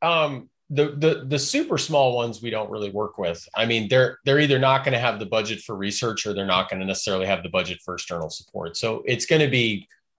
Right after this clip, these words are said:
you know, upper small up through the, you know, the largest enterprises. And, um, yeah, their needs are gonna vary a fair amount. I mean, like, large enterprise companies are, are typically gonna want,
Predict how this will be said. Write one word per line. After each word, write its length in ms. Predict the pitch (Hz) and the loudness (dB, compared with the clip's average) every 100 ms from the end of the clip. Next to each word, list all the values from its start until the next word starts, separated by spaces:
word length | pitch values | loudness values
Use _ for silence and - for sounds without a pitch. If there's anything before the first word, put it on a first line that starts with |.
| _ | _
you 80 | 127 | 0
know, 220 | 98 80 - _ _ | 0 0 -8 _ _
upper 260 | 151 151 139 | 2 4 0
small 600 | - 135 120 117 110 95 | -2 2 2 4 2 -2
up 220 | 104 - | -4 -6
through 180 | - 110 | -8 -6
the, 260 | 101 101 - - | -6 -6 -10 -8
you 100 | 113 | -4
know, 120 | 101 | -4
the 100 | 101 | -2
largest 440 | 101 101 95 - | 0 0 -2 -4
enterprises. 760 | 95 92 85 85 80 85 85 - | -2 -2 -2 -2 -2 -8 -12 -6
And, 340 | - 123 110 110 | 2 2 2 0
um, 400 | 110 104 98 92 _ _ _ _ _ - - - | 0 0 0 -6 _ _ _ _ _ -14 -12 -4
yeah, 240 | 190 185 | 0 2
their 160 | 170 208 | 2 0
needs 240 | 196 185 | 0 -2
are 40 | 151 | -4
gonna 180 | 131 110 | -6 -6
vary 280 | 107 107 | -4 -4
a 40 | 101 | -4
fair 220 | - 92 | -6 -8
amount. 280 | 85 82 85 | -4 -6 -2
I 60 | 135 | 0
mean, 140 | 151 | 2
like, 360 | 147 143 135 - _ _ | 6 4 4 -6 _ _
large 360 | 143 160 185 147 | 2 4 4 0
enterprise 560 | 135 147 139 139 131 - | -2 -2 -2 0 0 -4
companies 640 | 127 - 120 123 113 - | -8 -6 -6 -6 -8 -6
are, 300 | 110 104 101 - | -2 -2 -4 -8
are 100 | 104 | -2
typically 480 | 143 139 131 131 | 0 0 0 0
gonna 180 | 117 113 | 0 0
want, 440 | 98 101 98 95 | 0 0 2 0